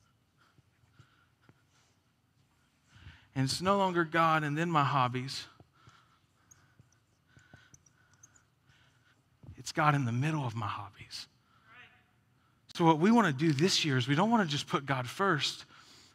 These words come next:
because if we just put God first, here's what we'll end up doing. We'll go through our twenty nineteen and we'll just have a checklist of things that we do for God.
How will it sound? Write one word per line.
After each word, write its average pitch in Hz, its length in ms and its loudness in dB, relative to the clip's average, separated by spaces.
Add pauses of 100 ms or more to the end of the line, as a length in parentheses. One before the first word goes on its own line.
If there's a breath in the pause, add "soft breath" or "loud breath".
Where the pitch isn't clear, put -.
(760 soft breath)
because 151 240 2
if 180 100 0
we 233 120 2
just 226 200 -2
put 175 160 -2
God 160 220 0
first, 208 320 -2
here's 220 180 0
what 208 120 0
we'll 165 100 0
end 151 140 2
up 143 160 -6
doing. 156 360 -4 (600 soft breath)
We'll 165 140 -2
go 196 180 4
through 208 280 0
our 175 100 4
twenty 190 260 -2
nineteen 170 500 -2 (280 loud breath)
and 160 120 0
we'll 165 100 2
just 165 200 -4
have 175 140 2
a 143 60 2
checklist 170 600 -4
of 143 80 -6
things 160 300 -6
that 151 100 -8
we 143 100 -4
do 131 140 -6
for 127 180 -10
God. 120 280 -8